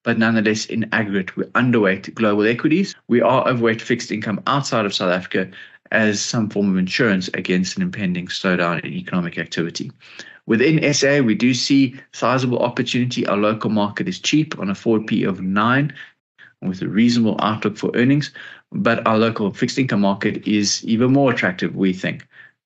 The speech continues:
with yields well above inflation, well above peers. It is the case that we've got an election next year, and as a result, we'll probably find that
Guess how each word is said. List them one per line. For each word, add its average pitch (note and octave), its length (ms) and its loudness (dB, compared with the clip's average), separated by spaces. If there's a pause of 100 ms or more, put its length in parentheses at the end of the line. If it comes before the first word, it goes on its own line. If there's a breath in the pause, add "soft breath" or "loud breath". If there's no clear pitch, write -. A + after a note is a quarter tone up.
(100)
with G2+ 120 -2
yields A2 340 4
well A2 300 4
above G2 260 0
inflation, F#2 560 -2
well G#2+ 160 2
above F2+ 320 -2
peers. F2 400 -2 (480 loud breath)
It G2+ 160 0
is C#3 200 2
the C3+ 100 2
case B2+ 300 0
that A2+ 180 0
we've A2 140 2
got G#2+ 160 0
an G#2 140 0
election C#3 420 0
next C3 260 -2
year, C3 100 2
and G#2+ 120 -2
as A2 200 -6
a A2 40 -4
result, A2 540 0
we'll - 340 -4
probably G2+ 360 -2
find G2+ 440 0
that F#2 140 -4